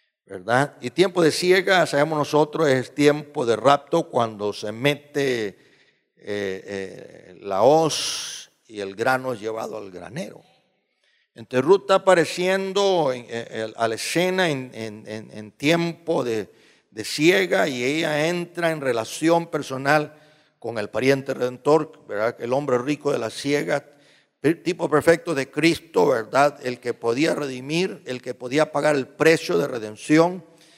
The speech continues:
¿verdad? Y, y ella encontramos, ¿verdad? Que, eh, vino a, a ser la esposa del pariente redentor, la, la mujer gentil llamada Ruth, viniendo a la escena, ¿verdad?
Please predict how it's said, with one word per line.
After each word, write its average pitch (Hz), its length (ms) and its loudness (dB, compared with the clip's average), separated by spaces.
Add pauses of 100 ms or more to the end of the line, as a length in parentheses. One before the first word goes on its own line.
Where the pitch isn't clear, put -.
(260)
¿verdad? 123 500 2
Y, 127 280 -6
y 131 180 2
ella 165 460 4
encontramos, 127 1080 -2
¿verdad? 131 460 0
Que, - 720 -2
eh, 135 680 2
vino 175 500 2
a, 113 380 -2
a 110 40 -14
ser 165 280 0
la 151 80 0
esposa 196 960 -2
del 127 240 -4
pariente 139 580 -4
redentor, 120 460 -2
la, 104 220 0
la 104 100 -6
mujer 123 320 -4
gentil 127 440 -8
llamada 104 420 -4
Ruth, 110 440 -6 (580)
viniendo 147 400 2
a 135 40 2
la 131 40 2
escena, 101 540 -4
¿verdad? 90 420 -4